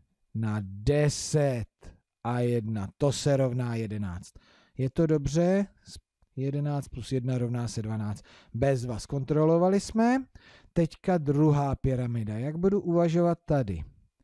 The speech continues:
Sčítat nikde nemohu.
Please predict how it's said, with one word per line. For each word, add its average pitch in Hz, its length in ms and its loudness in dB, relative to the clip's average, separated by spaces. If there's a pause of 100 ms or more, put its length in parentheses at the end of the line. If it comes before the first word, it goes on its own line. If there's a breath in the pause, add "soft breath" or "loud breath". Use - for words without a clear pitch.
(480)
Sčítat 190 680 0
nikde 190 360 2
nemohu. 131 760 2